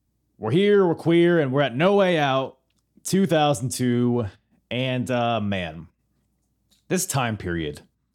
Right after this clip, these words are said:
is fucking fascinating to me. Let, let me tell you why. And as I've, I've mentioned ad nauseum, if you're a frequent listener on, of this podcast, but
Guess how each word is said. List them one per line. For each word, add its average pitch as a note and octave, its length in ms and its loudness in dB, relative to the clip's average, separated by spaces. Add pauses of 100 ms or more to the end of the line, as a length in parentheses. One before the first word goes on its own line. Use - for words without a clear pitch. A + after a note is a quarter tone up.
(800)
is - 140 -10
fucking D#3 380 -2
fascinating E2+ 800 -6
to - 120 -12
me. E2+ 120 -6
Let, D3+ 200 0
let G3 120 2
me G3+ 80 2
tell D#3+ 160 -2
you F#2+ 100 -8
why. D#2 320 -12 (1160)
And B2 100 -4
as C#3+ 140 -2
I've, D#3 160 -2
I've D3+ 400 0
mentioned E3+ 360 0
ad C3 200 -2
nauseum, F#2 640 -4 (560)
if G#2+ 100 -10
you're A2+ 120 -6
a G2 40 -8
frequent A#2 360 -8
listener F#2+ 560 -6
on, F#2 140 -6
of F#2+ 200 -8
this F#2+ 140 -8
podcast, F2+ 680 -6
but F2+ 280 -8